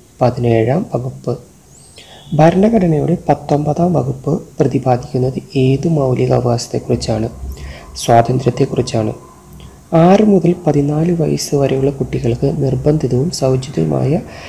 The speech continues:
വിദ്യാഭ്യാസം ഉറപ്പുവരുത്തുന്ന അനുച്ഛേദം ഇരുപത്തൊന്ന് എ. അനുച്ഛേദം ഇരുപത്തൊന്ന് എ. കുട്ടികളുടെ വിദ്യാഭ്യാസ അവകാശ നിയമം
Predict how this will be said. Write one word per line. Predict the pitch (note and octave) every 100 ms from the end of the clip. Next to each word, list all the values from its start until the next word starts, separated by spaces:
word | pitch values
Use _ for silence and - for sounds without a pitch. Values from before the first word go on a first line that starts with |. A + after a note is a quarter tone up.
| - - -
വിദ്യാഭ്യാസം | C#3+ C3 C3 A#2+ A#2+ - - -
ഉറപ്പുവരുത്തുന്ന | C#3 C#3 D#3 C#3 B2+ C3 C#3+ E3 C3
അനുച്ഛേദം | B2 A#2+ - A2+ A2 A#2 - - - -
ഇരുപത്തൊന്ന് | C#3 B2+ B2 - B2+ C#3+ - -
എ. | A#2 G#2+ - - - C3+
അനുച്ഛേദം | B2+ B2+ - C#3 C3 F3+ D#3
ഇരുപത്തൊന്ന് | C3 B2 - A#2+ C3 D3+ C#3
എ. | A2+ G#2+ - - - - - - F3
കുട്ടികളുടെ | E3+ G#3 G#3+ G#3
വിദ്യാഭ്യാസ | G#3 E3 E3 C#3 C#3 C3+ C3 E3+
അവകാശ | C#3 B2+ A#2+ A#2+ C3+
നിയമം | A#2+ A#2 C#3